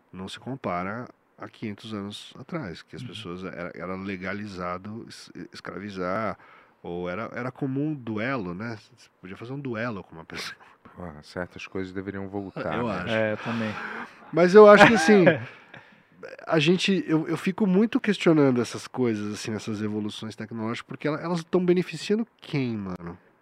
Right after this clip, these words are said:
Speaker 1: Sabe, assim, que é aquela história, você não paga pra usar o Facebook.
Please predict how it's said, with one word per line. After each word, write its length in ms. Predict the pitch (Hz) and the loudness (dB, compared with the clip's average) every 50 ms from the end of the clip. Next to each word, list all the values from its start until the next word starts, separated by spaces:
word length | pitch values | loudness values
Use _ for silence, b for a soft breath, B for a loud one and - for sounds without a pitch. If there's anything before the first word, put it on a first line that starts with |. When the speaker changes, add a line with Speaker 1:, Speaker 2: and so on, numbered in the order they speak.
| _ _ _ _ _ _ _ | _ _ _ _ _ _ _
Speaker 1:
Sabe, 280 | - - 120 117 110 101 | -6 -4 -4 -4 -4 -6
assim, 320 | 95 - - - 131 117 | -8 -8 -8 -8 -8 -8
que 140 | - - 120 | -6 -6 -6
é 20 | 127 | -6
aquela 240 | 139 - - 165 175 | -4 -4 -2 -2 -2
história, 440 | 180 - - 165 131 117 107 104 B B B B B B _ | -2 0 0 2 2 2 2 0 B B B B B B _
você 120 | - - | -8 -4
não 120 | 147 165 165 | -4 -4 -4
paga 340 | - - 175 170 180 180 | -2 0 2 2 2 2
pra 140 | 170 - 185 | 0 0 2
usar 180 | 185 170 165 175 | 2 2 2 0
o 40 | 160 | 0
Facebook. 720 | - 170 160 - 190 175 156 139 127 110 - - 107 | 0 -2 -2 -2 -2 -2 0 0 0 0 -2 -8 -18